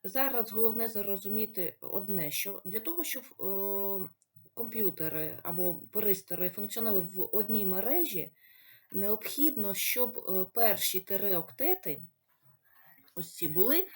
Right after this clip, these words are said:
заповнені однаковою інформацією.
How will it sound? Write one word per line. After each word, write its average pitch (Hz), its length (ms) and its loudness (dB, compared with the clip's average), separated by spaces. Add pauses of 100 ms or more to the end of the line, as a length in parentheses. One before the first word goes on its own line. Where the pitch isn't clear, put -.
(260)
заповнені 190 600 2
однаковою 196 680 0
інформацією. 170 880 -4